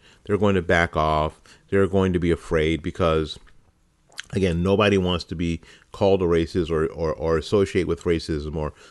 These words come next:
support racism or bigotry or hate. Nobody does. And so what they're going to do is paint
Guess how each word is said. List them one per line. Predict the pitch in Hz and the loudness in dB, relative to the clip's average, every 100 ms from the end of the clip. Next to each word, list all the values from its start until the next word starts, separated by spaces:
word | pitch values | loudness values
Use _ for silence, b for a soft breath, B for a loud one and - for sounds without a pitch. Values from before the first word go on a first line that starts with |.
| B | B
support | - - 165 95 | -10 2 4 4
racism | 82 87 101 87 87 | 2 2 0 -2 -2
or | |
bigotry | 76 85 80 - 82 80 | 0 -2 -2 -2 0 0
or | 80 80 | -2 -2
hate. | 87 80 - b b b | 0 -2 -6 b b b
Nobody | 95 104 104 90 85 | 0 4 6 6 4
does. | 78 78 71 - - - _ _ _ _ _ _ _ _ _ _ _ - | 2 -2 -4 -10 -20 -20 _ _ _ _ _ _ _ _ _ _ _ -8
And | 98 95 90 | 0 0 2
so | 95 | 2
what | 85 90 | 2 2
they're | 90 | 0
going | 85 95 110 | 0 0 0
to | 104 | 2
do | 95 | 2
is | 90 82 85 | 2 -2 -4
paint | - 110 98 - | -4 0 0 -2